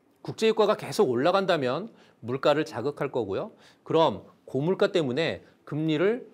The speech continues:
추가적으로 인상할 거다라는 시노-, 시나리오가 될 테니까요. 국제유가가 뚜렷하게 상승하지 않고 있으니까 전쟁에 대한 공포는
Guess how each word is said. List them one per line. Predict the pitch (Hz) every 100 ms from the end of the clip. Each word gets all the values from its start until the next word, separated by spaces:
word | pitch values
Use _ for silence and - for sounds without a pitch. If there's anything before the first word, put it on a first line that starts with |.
| _ _
추가적으로 | - - 233 240 226 214
인상할 | 170 127 156 143 131
거다라는 | 120 113 107 95 107 139 208
시노-, | - 214 202 170
시나리오가 | - 196 190 139 113 117 90
될 | - 101
테니까요. | 107 82 - 76 _ _ _ _ _ _ _
국제유가가 | - 127 208 190 165 143
뚜렷하게 | 170 226 233 202 185 147
상승하지 | 190 202 - 196 175 156
않고 | 113 131
있으니까 | - 92 87 92 165 - _ - _ -
전쟁에 | 113 123 170 180
대한 | 180 165 165
공포는 | 147 135 139 139 202 247